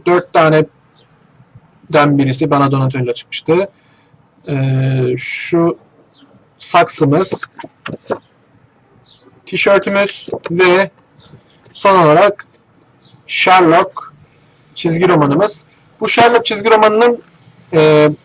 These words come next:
bazı şanslı kişilere de şu varyant, Limited Edition varyant, yani sınırlı sayıda basılmış varyant kapaklı olarak da çıkabiliyormuş. Tabii bana normal kapaklı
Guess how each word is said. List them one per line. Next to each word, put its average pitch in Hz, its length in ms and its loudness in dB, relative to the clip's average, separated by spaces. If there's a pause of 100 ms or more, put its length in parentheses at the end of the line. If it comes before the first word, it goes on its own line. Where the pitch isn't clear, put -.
bazı 220 320 4
şanslı 202 400 0
kişilere 202 340 -2
de 247 100 2
şu - 360 -2
varyant, 196 800 2 (1600)
Limited 214 340 2
Edition 208 460 0
varyant, 196 440 4
yani 196 260 4
sınırlı 220 360 0
sayıda 196 280 2
basılmış 214 440 -2
varyant 202 340 2
kapaklı 185 460 0
olarak 165 320 2
da 247 180 4 (560)
çıkabiliyormuş. 190 800 0
Tabii 175 240 2
bana 175 180 4
normal 175 340 4
kapaklı 143 520 -2